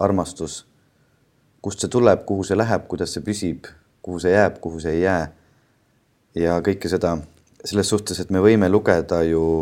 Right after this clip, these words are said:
erinevate filosoofide ja psühholoogide teooriaid armastusest, neid liigitusi, millised on armastused, eks ole, sõprade vahel, emotsionaalne armastus, romantiline armastus,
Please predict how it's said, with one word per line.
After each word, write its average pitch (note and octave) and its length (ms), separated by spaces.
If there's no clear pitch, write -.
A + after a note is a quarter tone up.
erinevate F#2 600
filosoofide E2+ 800
ja D#2 80
psühholoogide D#2+ 1040
teooriaid E2 800
armastusest, E2+ 960
neid E2 200
liigitusi, F2 680
millised F2 420
on E2+ 200
armastused, E2 500
eks - 220
ole, D2+ 120
sõprade E2+ 500
vahel, E2 340
emotsionaalne F#2+ 680
armastus, F2 480
romantiline E2+ 560
armastus, E2 600